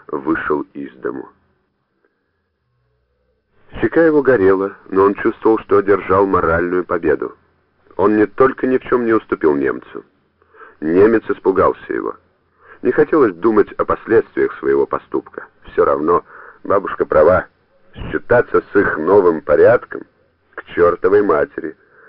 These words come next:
Он будет поступать так, как ему нужно. Посмотрим еще, кто кого.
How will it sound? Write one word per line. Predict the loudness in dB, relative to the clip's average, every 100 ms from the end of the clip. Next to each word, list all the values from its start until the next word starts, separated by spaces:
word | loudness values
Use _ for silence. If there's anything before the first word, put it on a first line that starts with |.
| -16 -4
Он | -2
будет | 2 2 0
поступать | -4 0 0 -2 -2
так, | -2 0
как | -2 -2
ему | -2 0
нужно. | 2 0 -2 -10 _ -20 -20 -20 -6
Посмотрим | -6 -4 -2 0 0 0 -2
еще, | 0 -2
кто | -2 -10 0 0
кого. | 2 -2 -2